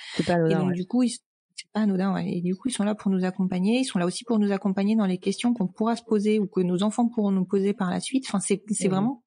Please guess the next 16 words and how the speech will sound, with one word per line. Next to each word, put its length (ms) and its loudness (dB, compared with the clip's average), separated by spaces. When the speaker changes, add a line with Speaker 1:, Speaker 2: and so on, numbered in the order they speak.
Speaker 2:
que 80 -4
de 80 2
la 80 4
bienveillance. 540 0
Speaker 1:
C'est 100 -2
génial. 260 0
Speaker 2:
Mais 200 0
franchement 380 2
ouais, 260 0
et 60 0
on 160 2
a, 260 2
on 180 0
a 60 2
été, 320 2
euh, 340 2